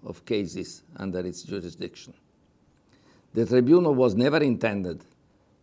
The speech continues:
to act indefinitely as a substitute for national courts in the region, which have an essential role to play in ensuring that justice is served,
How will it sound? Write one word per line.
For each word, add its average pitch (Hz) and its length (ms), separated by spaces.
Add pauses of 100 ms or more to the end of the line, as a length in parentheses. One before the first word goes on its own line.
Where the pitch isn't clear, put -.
to 113 180
act 123 340
indefinitely 120 1080
as 95 200
a 101 80
substitute 143 840 (580)
for 107 220
national 117 500
courts 101 580
in 101 140
the 98 80
region, 85 440 (640)
which 160 220
have - 180
an 127 100
essential 107 540
role 123 320
to - 140
play 92 440 (640)
in 107 120
ensuring 107 680
that 90 160
justice 123 480
is 170 160
served, 160 460